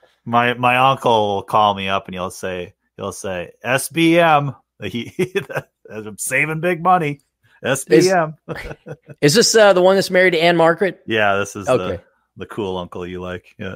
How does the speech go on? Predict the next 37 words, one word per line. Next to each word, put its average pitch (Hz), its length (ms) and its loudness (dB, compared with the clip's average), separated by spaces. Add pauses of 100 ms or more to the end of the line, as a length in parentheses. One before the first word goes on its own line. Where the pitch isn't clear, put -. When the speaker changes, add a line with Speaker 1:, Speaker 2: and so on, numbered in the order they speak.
(120)
Speaker 2:
Hey, - 120 2
Speaker 1:
S 127 100 0
B 139 120 0
M. - 60 6
Speaker 2:
your, 147 360 4 (460)
your 214 160 6
Speaker 1:
S - 40 2
B - 80 -6
M, 175 260 4
Speaker 2:
aunt, 185 140 -4
Speaker 1:
D 175 160 2
T. 170 380 -4 (200)
<laughs> 147 200 -16
Speaker 2:
your 220 260 4
aunt 175 320 4
liked 143 240 4
the 120 80 2
fact 113 260 2
I 107 120 2
thought 110 240 2
she 117 100 -4
looked 98 180 -6
like 101 200 -2
Anne 90 180 -6
Margaret. 85 380 -12
I 101 100 0
think 135 180 -4
she 131 120 -4
was 107 180 -2
okay 95 280 -4
with 85 200 -10
that. - 140 -12
Speaker 1:
Oh, 92 140 2
sure. 110 260 -2
She - 180 -12
was, 117 260 -10 (300)
yeah. 127 160 -12